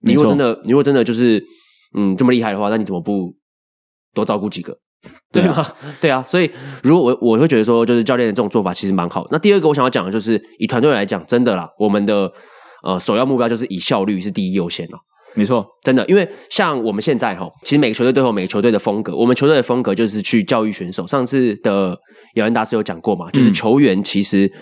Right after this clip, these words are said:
Speaker 1: 很年轻，味全的球员很年轻，我们是可以教育他们说，呃，怎么样是我们防护室的一个规范，所以跟他们讲说，你们今天进来之后呢，就不一定要去找固定的人。
Speaker 2: 不是很难欸。
Speaker 1: 这很难，但是我们就是现在就在建立这个东西。
Speaker 2: 对，因为，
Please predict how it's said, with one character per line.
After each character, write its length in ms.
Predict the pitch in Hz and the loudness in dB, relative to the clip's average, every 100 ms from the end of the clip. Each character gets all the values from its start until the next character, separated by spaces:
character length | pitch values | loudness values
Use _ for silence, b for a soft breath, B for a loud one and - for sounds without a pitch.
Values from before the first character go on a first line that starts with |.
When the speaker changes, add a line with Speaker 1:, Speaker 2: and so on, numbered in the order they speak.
| B | B
Speaker 1:
很 140 | - 101 | -8 -4
年 160 | 92 95 | -4 -4
轻， 240 | 101 104 - | -6 -6 -2
味 80 | 120 | 0
全 120 | 98 | 0
的 60 | |
球 100 | 98 95 | -2 -2
员 80 | |
很 80 | 95 | -2
年 120 | 87 | -4
轻， 200 | 90 90 90 B B B | -4 -6 -8 B B B
我 80 | 110 | 0
们 100 | 123 | 0
是 80 | 147 | 2
可 100 | 123 | 0
以 60 | |
教 260 | 95 123 113 | -2 -2 -2
育 40 | |
他 140 | 98 101 | -2 -2
们 120 | 95 | -4
说， 280 | 90 95 92 B B | -2 -2 -2 B B
呃， 140 | - 85 | -10 -8
怎 100 | - | -6
么 100 | 85 | -2
样 180 | 104 104 - _ | -2 -4 -10 _
是 260 | - 117 95 | -6 -2 0
我 120 | 98 | -2
们 220 | 87 82 78 b b b _ | -2 -6 -12 b b b _
防 140 | - 101 | -6 -4
护 80 | |
室 100 | 107 101 | -2 -4
的 40 | |
一 80 | 90 | -4
个 80 | 95 | -4
规 220 | 107 101 | -2 -2
范， 180 | 107 92 B - | -2 -6 B -8
所 100 | 123 | -4
以 20 | |
跟 100 | 117 | -2
他 60 | 127 | 0
们 100 | 113 | -2
讲 140 | 92 | -4
说， 240 | 90 104 101 | -2 0 0
你 100 | 104 | -2
们 100 | 101 | 0
今 100 | 120 | 0
天 100 | 120 | 2
进 180 | 135 | 0
来 160 | 104 85 | -2 -2
之 160 | - 92 | -6 -4
后 180 | 95 | -4
呢， 160 | 85 82 - | -6 -8 -6
就 80 | 117 | -4
不 220 | - 123 | 0 0
一 20 | |
定 80 | 117 | 0
要 100 | 107 | -2
去 60 | |
找 160 | 110 95 | -4 -6
固 180 | - 101 | -4 -4
定 160 | 95 | -4
的 80 | 82 | -4
人。 160 | 85 - _ - | -10 -12 _ -4
Speaker 2:
不 80 | 123 | -2
是 100 | 170 | 0
很 160 | 113 | 0
难 160 | 90 78 | -2 -4
欸。 180 | 85 82 _ _ | -6 -8 _ _
Speaker 1:
这 80 | - | 0
很 80 | 180 | 0
难， 180 | 110 101 - | 0 -4 -2
但 100 | 175 | 0
是 80 | 170 | 2
我 140 | 127 | 2
们 100 | 104 | 0
就 60 | 110 | 0
是 60 | 120 | 0
现 120 | 143 | 0
在 60 | 120 | 0
就 80 | |
在 80 | 113 | 0
建 180 | 104 123 | 0 0
立 120 | 104 | 0
这 80 | 98 | -2
个 60 | 90 | 2
东 80 | |
西。 40 | 156 | 2
Speaker 2:
对， 80 | 180 | 4
因 80 | |
为， 100 | 175 | 2